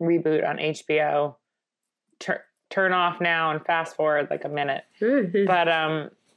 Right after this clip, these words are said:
Speaker 1: in the new Sex and the City reboot, in the first episode, Mister Big dies, and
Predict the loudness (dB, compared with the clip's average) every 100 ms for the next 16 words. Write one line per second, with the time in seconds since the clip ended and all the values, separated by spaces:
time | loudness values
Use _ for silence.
0 | _ -20 -16 -4 -2 0 2 0 0 -2
1 | -2 -2 -2 0 2 4 4 4 4 4
2 | 2 -2 _ _ _ _ _ -8 -6 0
3 | 0 0 0 0 0 2 2 4 2 0
4 | -2 -2 -2 2 2 2 0 0 2 2
5 | 2 2 0 -2 -14 _ _ _ _ _
6 | _ _ -2 0 2 2 2 2 0 -2